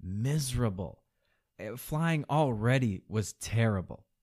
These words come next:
Absolutely terrible. It was one of my least favorite things to do. And I, I mean, I'm already taking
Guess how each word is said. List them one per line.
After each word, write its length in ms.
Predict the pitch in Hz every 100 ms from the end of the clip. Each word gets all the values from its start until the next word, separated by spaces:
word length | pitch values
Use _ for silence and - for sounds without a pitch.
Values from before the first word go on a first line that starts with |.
| _ _ _ _
Absolutely 1040 | 131 147 139 - 123 101 101 110 123 - 104
terrible. 420 | - 104 101 87
It 40 |
was 120 | 92 110
one 100 | 127
of 40 |
my 120 | 110
least 340 | 104 117 127 -
favorite 340 | 117 110 101
things 300 | 104 110 -
to 100 | -
do. 320 | 82 95 90 - - - _
And 220 | 104 104 -
I, 200 | 107 117 -
I 120 | 117
mean, 220 | 113 107 -
I'm 240 | 120 120 -
already 460 | 123 110 120 113
taking 560 | 101 - 110 101 92 87